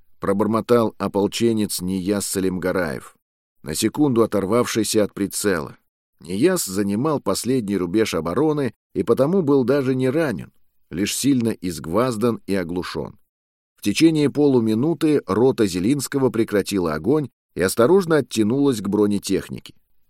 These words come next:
Техника взревела, взлохмачивая асфальт, и отправилась прочь. Ополченцы не покидали укрытий еще полчаса, пока ожившие рации не объявили отбой тревоги. Потом откапывали раненых и мертвых,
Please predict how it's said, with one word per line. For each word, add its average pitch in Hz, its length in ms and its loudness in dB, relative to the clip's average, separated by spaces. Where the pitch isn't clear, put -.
Техника 113 500 2
взревела, 104 720 2
взлохмачивая 110 840 0
асфальт, 104 640 -2
и 151 120 -2
отправилась 95 640 -2
прочь. - 480 -10
Ополченцы 127 680 2
не 151 120 2
покидали 131 540 4
укрытий 123 480 0
еще 107 400 0
полчаса, 107 840 0
пока 95 300 0
ожившие 101 480 0
рации 117 540 0
не 98 140 -2
объявили 113 440 2
отбой 101 380 2
тревоги. 92 640 -2
Потом 175 480 2
откапывали 87 760 -2
раненых 101 600 -2
и 73 80 -4
мертвых, 131 600 -4